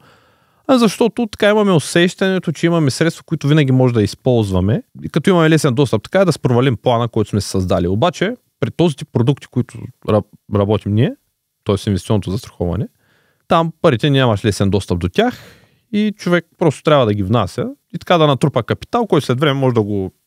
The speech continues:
използва, било то да го изтегне на куп или там както си иска да си го избере. Това е много важно за младите хора, защото ние сме така по-динамични понякога, искаме нещо да се случи, идва ни някаква идея. Но тук идеята е човек да подсигури бъдещето си, не да подсигури някаква сума, която да я ползва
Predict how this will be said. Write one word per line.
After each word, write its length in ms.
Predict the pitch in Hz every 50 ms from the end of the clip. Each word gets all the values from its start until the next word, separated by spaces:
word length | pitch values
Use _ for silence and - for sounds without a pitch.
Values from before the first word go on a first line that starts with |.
| _ -
използва, 460 | 107 - - - 139 120 117 101 95
било 180 | 90 110 113 104
то 100 | - 110
да 100 | 101 92
го 80 | 87 92
изтегне 320 | - - 104 87 92 82
на 120 | 90 90
куп 320 | - - - 190 170 - -
или 80 | 107
там 200 | - 98 95 87
както 240 | - - 95 - -
си 80 | - 95
иска 160 | - - 87
да 20 |
си 100 | 87 -
го 60 | 92 90
избере. 360 | 85 85 90 87 87 85 - _
Това 140 | - - 175
е 40 | 175
много 220 | 180 180 165 156
важно 240 | 151 156 151 147 143
за 140 | 127 123 120
младите 340 | 123 131 131 120 - 123 113
хора, 240 | - 160 185 185 165
защото 560 | 160 143 - - 123 - - 160 165 180 190 _ _ _ _ _ _ _ _ _ -
ние 80 | 127 113
сме 60 | -
така 160 | - - 120
по-динамични 640 | - - 120 90 95 95 90 104 120 135 - - 165
понякога, 720 | - - 143 135 127 117 - 120 107 120 117 113 110 110 110
искаме 320 | - - - 110 98 98
нещо 260 | 107 104 - - -
да 100 | 90 82
се 160 | - - - -
случи, 380 | - 165 165 - - - 147
идва 380 | 139 127 127 127 123 120 117 107
ни 100 | 101 104
някаква 280 | 113 107 - - 92
идея. 400 | 92 98 104 131 135 117 135 220 - _ _ _ _ _ _ _ -
Но 80 | 170
тук 220 | - - 202 - -
идеята 380 | 151 147 190 180 143 - 196
е 60 | 208 190
човек 300 | - - - 165 170 160
да 100 | 151 120
подсигури 420 | - 110 - - 120 127 139 131
бъдещето 680 | 98 113 135 113 95 - - - - 170 165 165 156 - _ -
си, 160 | - - 180
не 180 | 156 143 143
да 260 | 127 127 120 117 110 -
подсигури 380 | - - - - 110 117 107
някаква 280 | 110 107 101 - - 95
сума, 340 | - - - 113 104 117 -
която 360 | _ - 98 90 - - 101
да 80 | 90
я 60 | 90 -
ползва 540 | - 104 92 90 92 98 98 95 90 90